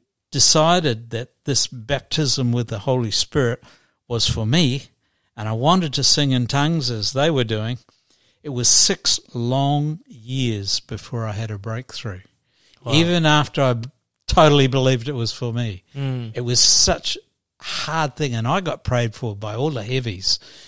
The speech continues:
Speaker 1: at the time. You know, all of the people were thought to be <laughs> super spiritual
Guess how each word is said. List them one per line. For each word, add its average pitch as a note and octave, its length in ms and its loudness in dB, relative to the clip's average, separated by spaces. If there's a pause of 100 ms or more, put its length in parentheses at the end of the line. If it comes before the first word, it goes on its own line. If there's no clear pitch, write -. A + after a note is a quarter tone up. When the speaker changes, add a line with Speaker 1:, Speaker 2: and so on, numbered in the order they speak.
(120)
Speaker 1:
at A#2 140 -8
the A#2 100 -10
time. G#2 440 -6
You A#2 120 -6
know, A#2+ 120 -4
all C3 140 -2
of A2+ 100 -4
the A2 120 -4 (420)
people B2 340 -2
were A2 140 -4
thought C3 320 -6
to A#2+ 100 -6
be G#2+ 260 -6
<laughs> - 200 2
super C#3+ 240 4
spiritual C#3 600 2